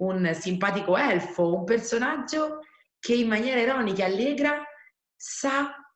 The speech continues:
farsi ben volere, sa portare allegria e neve nel Natale. A questo fanno riferimento molti film dedicati a Jack Frost.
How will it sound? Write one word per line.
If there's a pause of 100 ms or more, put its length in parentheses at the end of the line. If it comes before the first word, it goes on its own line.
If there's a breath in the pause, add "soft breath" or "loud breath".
(240)
farsi
ben
volere,
sa
portare
allegria
e
neve (200)
nel
Natale. (880)
A
questo
fanno
riferimento
molti
film
dedicati
a
Jack
Frost.